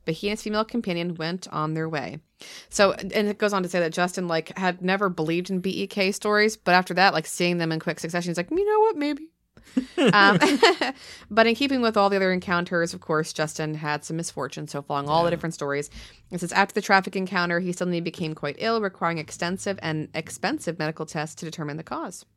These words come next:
Speaker 1: which is kinda sad. And then after the restroom incident, so he got, you know, had those issues after the, the car, after the restroom incident, uh, it says he became,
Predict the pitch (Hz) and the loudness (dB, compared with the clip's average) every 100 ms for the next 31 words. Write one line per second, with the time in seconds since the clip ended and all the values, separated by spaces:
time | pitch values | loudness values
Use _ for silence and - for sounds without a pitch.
0 | _ 175 - - 165 - - - 180 _ | _ -20 -18 -18 -16 -16 -14 -16 -18 _
1 | _ _ _ 196 190 185 190 202 - 185 | _ _ _ 0 2 2 2 2 0 0
2 | 165 - - - - 170 269 - 165 160 | 0 -2 -16 -10 0 4 4 2 -4 -4
3 | 151 - 160 175 170 - 180 147 160 160 | -6 -4 -2 0 0 0 -4 -2 0 0
4 | 160 165 160 156 151 147 147 147 - 147 | -2 -2 -4 -4 -6 -4 -6 -6 -12 -8
5 | - 170 143 - - - - 165 160 156 | 0 2 2 -2 -16 -20 -4 -2 -2 0
6 | 185 285 185 156 156 - 147 147 - - | 0 0 -4 -6 -6 -6 -6 -6 -12 -20
7 | - - 175 165 175 160 190 180 180 170 | -20 -2 -2 0 -2 -2 -2 -2 -2 -4
8 | - 185 170 160 165 | -4 -4 -2 -2 -4